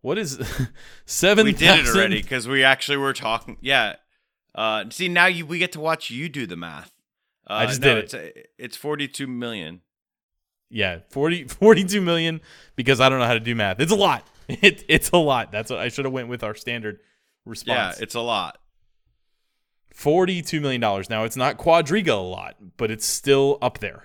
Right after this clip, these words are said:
Speaker 1: I mean, that is a massive amount of money to be hacked. And first, we're gonna
Speaker 2: Also,
Speaker 1: say
Speaker 2: quadriga
Speaker 1: what
Speaker 2: wasn't really a hack. This was just kind of,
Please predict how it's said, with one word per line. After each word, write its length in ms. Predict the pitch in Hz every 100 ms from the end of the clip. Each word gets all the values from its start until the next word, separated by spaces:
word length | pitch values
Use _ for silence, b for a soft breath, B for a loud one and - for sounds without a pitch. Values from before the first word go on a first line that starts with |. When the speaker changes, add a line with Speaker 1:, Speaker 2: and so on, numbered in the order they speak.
| _
Speaker 1:
I 120 | - 107
mean, 180 | 107
that 180 | 110 117
is 140 | 123 120
a 140 | 117
massive 540 | 117 110 120 123 143
amount 220 | 120 120 117
of 60 |
money 220 | 110 110
to 80 | 107
be 120 | 98
hacked. 540 | 92 131 147 151 - - -
And 460 | 113 110 110 117 -
first, 440 | - - 226 - 175
we're 80 |
gonna 120 | 156 147
Speaker 2:
Also, 120 | 180
Speaker 1:
say 160 | 143
Speaker 2:
quadriga 360 | 165 170 - 165
Speaker 1:
what 80 | 170
Speaker 2:
wasn't 260 | 131 143
really 260 | 135 135 113
a 80 | 101
hack. 380 | 117 131 120 -
This 200 | 107 -
was 100 | 104
just 240 | 104 -
kind 240 | 110 101
of, 200 | 95 85